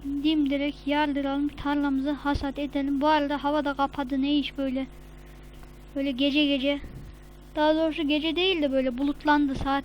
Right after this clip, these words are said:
daha on beş on iki diyor, gösteriyor. Gene bıraktık biz orayı, neyse.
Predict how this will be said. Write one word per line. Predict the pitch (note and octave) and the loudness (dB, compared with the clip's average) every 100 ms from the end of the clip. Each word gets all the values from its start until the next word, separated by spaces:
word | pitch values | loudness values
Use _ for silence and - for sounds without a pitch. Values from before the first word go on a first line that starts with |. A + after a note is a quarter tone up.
| - | -4
daha | D4 | -4
on | C#4+ D4 D4 | 2 4 4
beş | C#4+ C#4 | 2 0
on | |
iki | C4+ C4+ C#4 A#3 A#3 | 0 0 -4 -4 -6
diyor, | C4+ C4 | -2 0
gösteriyor. | C4 C#4 - C#4+ C4 D4+ E4 - - - - - - - - - E4 C4+ C4+ | 0 -2 0 2 2 0 -4 -16 -20 -20 -20 -20 -20 -20 -20 -10 -4 -2 -2
Gene | D4 D4+ D#4 | 2 4 4
bıraktık | D4 C4+ - - | 2 -2 -4 -6
biz | C4 | -4
orayı, | C4 C4 D#4 D#4+ | -2 0 2 4
neyse. | D4+ C#4+ | 4 2